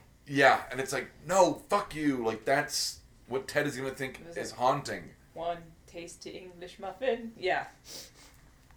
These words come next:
Speaker 1: It, it's, ha-, th-, and that was, what was that, the, the two hundredth episode? And to have them, like, flip the trope and go, like, "How Your Mother Met Me."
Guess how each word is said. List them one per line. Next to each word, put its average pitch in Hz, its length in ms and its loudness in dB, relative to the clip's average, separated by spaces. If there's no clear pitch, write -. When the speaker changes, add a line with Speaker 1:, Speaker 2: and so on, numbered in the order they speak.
Speaker 1:
It, 139 320 -2
it's, 135 360 -2
ha-, 151 240 2
th-, 147 140 8
and 151 120 4
that 185 80 2
was, 147 140 -6
what 139 220 0
was 107 100 -10
that, 107 180 -2
the, 101 80 -10
the 107 220 -4
two 143 200 -4
hundredth 139 240 -2
episode? 190 460 -6
And 135 100 0
to 139 100 4
have 147 280 4
them, 151 220 4
like, 123 220 -2
flip 139 300 4
the 117 120 -2
trope 117 560 4
and 104 240 0
go, 107 280 10
like, 98 280 2
"How - 180 0
Your 120 180 4
Mother 110 320 6
Met 104 340 -2
Me." 104 420 -8